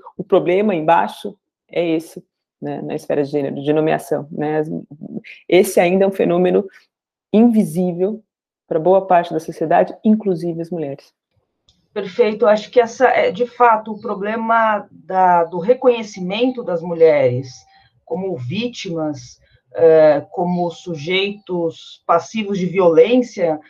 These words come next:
Speaker 2: eh, de gênero, é o grande, é, é uma primeira dificuldade que é muito grande, que é muito difícil de ser, de ser transposta, justamente pelo que a gente vem falando até aqui, que essa, que são esses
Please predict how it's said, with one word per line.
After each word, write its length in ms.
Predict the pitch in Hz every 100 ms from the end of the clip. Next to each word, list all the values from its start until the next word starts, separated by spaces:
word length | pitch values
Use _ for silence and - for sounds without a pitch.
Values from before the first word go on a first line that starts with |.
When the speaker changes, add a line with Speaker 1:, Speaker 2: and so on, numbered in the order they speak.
| _ -
Speaker 2:
eh, 140 | 147
de 140 | 143 143
gênero, 640 | 135 180 233 214 175 165 165 _ _ _
é 140 | - 185
o 120 | 190
grande, 640 | 170 180 208 226 202 226 -
é, 160 | -
é 40 | 202
uma 160 | 208
primeira 520 | - 220 247 269 254 -
dificuldade 920 | 180 185 208 208 170 196 247 240 185
que 160 | 208 247
é 40 |
muito 280 | 240 302 302
grande, 480 | 196 185 151 127 139
que 120 | 190
é 40 |
muito 680 | 190 208 269 277 285 262 247 240 _ _
difícil 580 | 220 208 - 302 - 247
de 140 | 202
ser, 500 | 208 - 202 185 165 - _ _
de 120 | 175
ser 140 | 185
transposta, 640 | - 170 - 208 226 240 233
justamente 640 | 214 339 - 240 285 -
pelo 180 | 240 226
que 100 | 202
a 40 |
gente 240 | 208 202
vem 180 | 180 196
falando 440 | 202 180 175 170 165
até 180 | 165
aqui, 500 | 143 127 233 254 226 - - _ _
que 200 | 226 208
essa, 680 | 220 247 - - 254 214
que 80 | 208
são 140 | - 247
esses 380 | 240 240 -